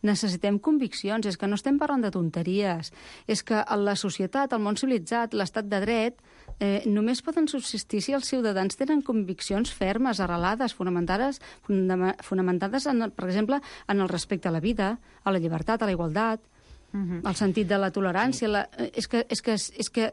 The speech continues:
Speaker 1: mm, s'ha de recolzar els, el, el, s'ha de ser solidaris amb els desfavorits i tantes i tantes coses... que no podem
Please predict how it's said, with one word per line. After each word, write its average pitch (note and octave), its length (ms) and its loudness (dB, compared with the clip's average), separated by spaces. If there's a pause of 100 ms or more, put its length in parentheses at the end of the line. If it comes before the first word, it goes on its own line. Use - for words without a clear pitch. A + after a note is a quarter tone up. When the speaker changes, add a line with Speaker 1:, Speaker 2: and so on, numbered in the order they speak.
Speaker 1:
mm, A3 300 2
s'ha G#3+ 160 0
de A#3+ 100 -2
recolzar G#3+ 600 0
els, - 340 -4
el, F#3+ 320 -2
el, - 260 -4
s'ha G#3+ 200 0
de C4+ 100 0
ser C4 160 -2
solidaris G#3+ 420 2
amb C#4+ 120 4
els - 240 -6
desfavorits F#3+ 600 0 (240)
i A#3 100 0
tantes C#4 360 2
i E4+ 80 2
tantes C4+ 400 0
coses... G3 540 -2 (520)
que A3 120 2
no B3+ 240 2
podem C#4 440 0